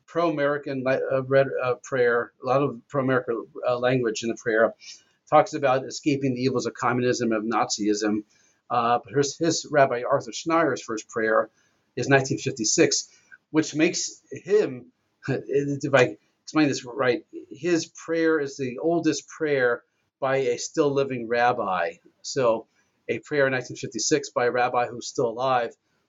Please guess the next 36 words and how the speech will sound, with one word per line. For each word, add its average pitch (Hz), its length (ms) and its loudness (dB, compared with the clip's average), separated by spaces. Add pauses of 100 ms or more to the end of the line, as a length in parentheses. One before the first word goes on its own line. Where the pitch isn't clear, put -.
makes 131 220 2
it 113 100 -6
the 123 60 -6
longest, 117 580 0
uh, 110 200 2
prayer 123 280 0
by 113 200 2
a 104 100 2
currently 113 360 -4
living 104 280 -2
rabbi. 98 520 -2 (320)
Um, 101 320 -4
so - 280 2 (320)
those 208 160 6
are 196 40 0
really, 165 220 2
that's 165 180 -4
really 156 180 -4
the 120 140 -12
top. 135 240 2 (320)
Uh, 170 220 4
the 180 160 -4
other 185 160 0
one 170 140 0
on 143 100 0
top 147 320 -4
two 151 180 -2
is 131 120 0
also 135 240 2
in 123 60 -4
the 120 60 -4
leaderboard. 120 400 2
I 110 40 2
think 160 280 -4
he's 139 160 -8
got 123 200 0